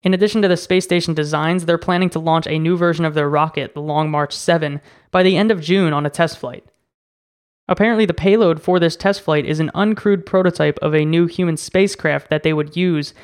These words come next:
to support their space stations and other missions that they would plan in the next couple of years. Not only are the rocket and the spacecraft new, but it will launch from a new spaceport in the South China Sea. It's actually out on an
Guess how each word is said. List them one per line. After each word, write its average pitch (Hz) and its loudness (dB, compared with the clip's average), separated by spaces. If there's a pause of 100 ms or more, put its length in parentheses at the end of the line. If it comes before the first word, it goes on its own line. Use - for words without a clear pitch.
(140)
to 165 -6
support 160 0
their 147 -4
space 185 -4
stations 160 -2
and 139 -6
other 165 0
missions 143 -4
that 139 -4
they 143 -2
would 139 -8
plan 143 -6 (300)
in 160 -2
the 147 0
next 139 -6
couple 139 -4
of 139 -6
years. 139 -8 (1120)
Not 185 2
only 208 2
are 190 4
the 165 0
rocket 165 0
and 165 -2
the 151 -4
spacecraft 185 -2
new, 175 4
but 170 2
it 160 2
will 170 2
launch 165 0
from 175 -2
a 165 0
new 175 0
spaceport 175 -2
in 170 0
the 156 -2
South 160 -2
China 147 -4
Sea. 165 -4
It's 139 -4
actually 156 -2
out 147 -2
on 143 -2
an 135 -6